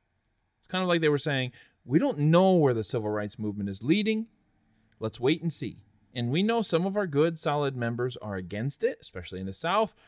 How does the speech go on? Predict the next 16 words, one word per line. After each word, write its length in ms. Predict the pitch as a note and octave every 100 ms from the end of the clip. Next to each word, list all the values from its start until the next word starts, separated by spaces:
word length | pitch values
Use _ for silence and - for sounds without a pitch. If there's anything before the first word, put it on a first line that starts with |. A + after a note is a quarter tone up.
| _
so 140 | - D3
let's 220 | E3 -
go 140 | F3+
slow. 600 | E3 - G3 G3+ B2 D#2 - _
Change 580 | - F3 F3+ F#3+ G3 -
takes 420 | - D3 C#3 -
time." 640 | - - - F#3 A#2 F2 G2+ - _ _ _ _ _ _ _ _ _ _ -
And 140 | C3+
President 340 | F3+ F#3 A#3
Figueroa, 380 | - F#3 C#3+ C#3+ - _ _
basically, 520 | C4 D#4+ B3 C3 A2 _
he, 100 | A3+
he 340 | G#3+ G3+ D#3+
actually 280 | G#3+ A#3 E3
publicly 600 | C#3 - G3+ G3 G3 F#3+
called 460 | E3+ - F#3+ C#3+ A2+